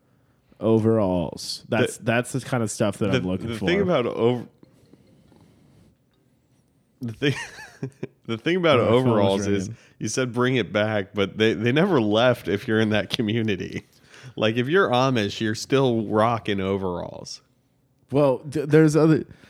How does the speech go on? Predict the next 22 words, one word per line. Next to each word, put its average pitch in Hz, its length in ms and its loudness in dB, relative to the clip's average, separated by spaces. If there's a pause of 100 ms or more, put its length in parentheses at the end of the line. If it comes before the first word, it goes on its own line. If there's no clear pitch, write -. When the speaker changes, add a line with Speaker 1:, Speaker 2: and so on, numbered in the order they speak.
(300)
Speaker 1:
you 143 100 4
don't 185 120 8
have 214 100 4
to 160 80 0
be 135 80 6
Amish, 131 560 2
though. 104 540 0
There's, 135 280 4
like, 147 440 2
kind 147 160 2
of 127 80 0
an 127 80 2
in-between 120 640 0
between. 104 520 -4
See, - 180 2
that's 160 200 4
the 147 80 0
problem 139 360 4
with 117 140 0
you 123 120 4
out-of-touch 120 500 0
elite 110 420 0